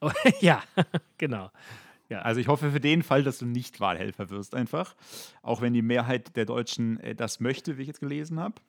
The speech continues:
Speaker 2: wenn ich mich richtig erinnere, ne?
Speaker 1: Ja.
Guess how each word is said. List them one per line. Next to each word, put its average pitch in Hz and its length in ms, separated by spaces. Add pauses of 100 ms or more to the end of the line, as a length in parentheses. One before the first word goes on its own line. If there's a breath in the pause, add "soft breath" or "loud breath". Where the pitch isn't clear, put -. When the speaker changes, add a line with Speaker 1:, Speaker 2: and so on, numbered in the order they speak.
Speaker 2:
wenn 131 160
ich 131 240
mich - 380 (120)
richtig 151 300
erinnere, 160 340
ne? 151 240 (360 loud breath)
Speaker 1:
Ja. 120 240